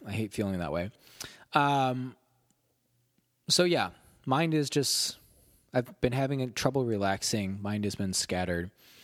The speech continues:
I don't know if it's covid vaccine, something else. I'll keep you posted. Uh, we got Winthrop. They also lost. They're, they're some sort of bird. I don't know anything about Winthrop.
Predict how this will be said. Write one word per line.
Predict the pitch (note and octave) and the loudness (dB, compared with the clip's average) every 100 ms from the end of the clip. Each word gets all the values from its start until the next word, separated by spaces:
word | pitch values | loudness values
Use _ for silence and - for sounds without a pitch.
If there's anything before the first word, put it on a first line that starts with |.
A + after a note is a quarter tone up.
| - - - | -20 -20 -2
I | A#2 | 0
don't | B2 | 0
know | B2 | 0
if | A#2+ | 0
it's | B2+ - - - - | -2 -2 -4 -4 -2
covid | C#3+ C#3 | 0 2
vaccine, | C3+ C3 - C3+ C#3+ C#3+ C#3 | 0 0 -2 0 -2 -4 -4
something | B2 A2+ A2+ | -4 -2 -2
else. | A#2 B2 - - - _ _ _ _ - _ | 0 -2 -2 -4 -6 _ _ _ _ -20 _
I'll | A2+ | -6
keep | A2 B2 | -2 -2
you | A2 | -2
posted. | - A2 - - C2+ - - - - - C#3 | -2 -2 -2 -6 -12 -16 -18 -18 -18 -2 2
Uh, | C3+ C#3 D#3+ | 4 2 2
we | F#3 | 4
got | G#3 B2+ | 4 4
Winthrop. | C#3+ G3 F#3 C3+ G2+ - - - | 4 4 2 0 0 0 -8 2
They | C3+ D#3 | 4 6
also | D3 D#3 C3+ | 4 2 0
lost. | A2 F#2 E2 - - - - _ - _ - | 2 2 2 0 0 -2 -12 _ -20 _ 2
They're, | D#3 F3 - C3 | 4 4 -2 2
they're | D3+ F3 | 4 4
some | D3+ F3 E3+ | 2 -2 2
sort | F3 C3 | 2 2
of | F2+ | 0
bird. | A2+ D3 F3 E3+ - - - - E3+ | 2 2 2 -2 -12 -20 -20 0 4
I | |
don't | A#3 A#3 | 4 4
know | G#3+ | 2
anything | G3+ G#3 G#3+ G#3+ G3+ | 2 2 2 2 4
about | F#3 E3+ | 4 4
Winthrop. | D3+ C#3+ - G2+ C#2+ | 0 -2 -2 -2 -2